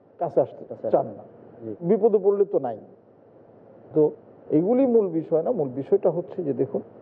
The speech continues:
Speaker 1: আমরা যাদের সাথে বন্ধুত্ব করব সেই বন্ধুত্বটা হতে হবে আমাদের নিরেট আল্লাহর সন্তুষ্টির জন্য। এখানে অন্য কোনো চাওয়া পাওয়া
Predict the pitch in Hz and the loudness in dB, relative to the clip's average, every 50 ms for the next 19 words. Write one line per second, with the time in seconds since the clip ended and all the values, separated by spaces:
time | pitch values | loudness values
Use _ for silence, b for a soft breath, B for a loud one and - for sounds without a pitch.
0 | - - - - - - 117 135 143 156 160 180 202 220 240 277 226 202 - _ | -20 -20 -20 -14 -4 0 0 2 2 4 4 4 4 4 2 -2 -6 -10 -14 _
1 | _ _ _ _ _ - - - 120 117 135 135 143 175 190 - - - 214 214 | _ _ _ _ _ -20 -20 -10 -2 2 2 4 4 4 0 0 0 -4 -2 0
2 | 226 220 180 147 147 147 139 156 151 - 170 151 - 139 123 104 101 - - - | 0 0 2 2 0 0 0 -4 -2 0 -2 0 2 0 0 0 -2 -6 -10 -12
3 | - - - - - - - - - - - - - - - - - - - 185 | -16 -20 -20 -20 -20 -20 -20 -20 -20 -20 -20 -20 -20 -20 -20 -20 -2 2 2 2
4 | 175 139 147 165 170 170 156 196 196 - - 240 240 240 240 214 175 147 151 151 | 2 2 -2 -2 -2 -2 -4 -6 -8 -2 0 0 2 2 2 0 0 -2 -4 0
5 | - 160 151 151 165 170 - - - 139 139 139 147 143 170 156 127 123 120 123 | 2 2 2 2 2 2 2 2 0 0 -4 -4 -2 -2 -2 -2 -2 -2 -4 -4
6 | 127 120 143 160 185 233 - - - - - - _ _ _ _ _ _ _ - | 0 2 4 4 4 4 2 -2 -10 -18 -20 -20 _ _ _ _ _ _ _ -20
7 | - - 123 131 131 131 135 151 143 - - 143 123 - 117 - - - 107 - | -8 -2 0 2 4 4 4 4 2 -2 -8 -12 -12 -12 -14 -16 -14 -16 -16 -12
8 | - - - - - - - - - - - - - - - - - - - - | -12 -12 -12 -14 -16 -20 -20 -20 -20 -20 -20 -20 -20 -20 -20 -20 -20 -20 -2 0
9 | 170 165 160 220 220 226 247 247 - - 180 180 180 180 180 180 180 165 - 185 | 0 2 2 2 0 2 2 0 2 2 0 0 0 0 0 0 0 2 2 2
10 | 202 214 226 240 220 196 190 285 - - - - - 143 131 147 160 185 208 202 | 2 4 6 4 4 4 2 -4 -12 -16 -4 0 2 4 6 6 6 4 2 2
11 | 202 - 139 135 143 160 185 | 2 2 4 6 6 4 2